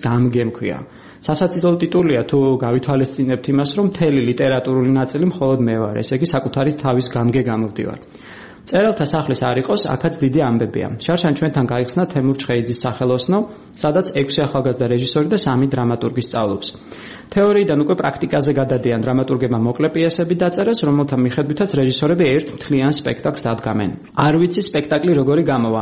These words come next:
ამის წინასწარ განსაზღვრა შეუძლებელია. მაგრამ ამ დრამატურგების სახელების დამახსოვრებას თამამად ურჩევდი თეატრის მოყვარულებს.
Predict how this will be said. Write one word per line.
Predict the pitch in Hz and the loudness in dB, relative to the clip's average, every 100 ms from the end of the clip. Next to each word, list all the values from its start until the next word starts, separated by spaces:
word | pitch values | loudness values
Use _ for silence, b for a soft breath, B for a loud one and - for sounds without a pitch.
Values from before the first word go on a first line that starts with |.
| 135 | 0
ამის | 151 139 | 0 0
წინასწარ | 143 143 139 123 | 0 0 0 -2
განსაზღვრა | 123 117 139 165 175 | -2 0 0 2 2
შეუძლებელია. | 135 120 123 117 120 110 - - B B B | 2 2 0 0 0 -2 -6 -12 B B B
მაგრამ | 139 135 143 | 0 2 2
ამ | 160 | 2
დრამატურგების | 160 160 160 165 151 147 - 147 | 2 2 0 0 0 -2 0 -2
სახელების | 131 139 117 117 | 0 0 0 -2
დამახსოვრებას | 131 135 135 185 170 120 120 - | 0 0 2 2 2 2 -2 0
თამამად | 156 160 190 160 | 2 4 2 2
ურჩევდი | 131 143 131 151 | -2 0 0 0
თეატრის | 135 117 147 139 | 0 -2 -2 -2
მოყვარულებს. | 117 - 110 98 101 | -2 -2 -2 -4 -6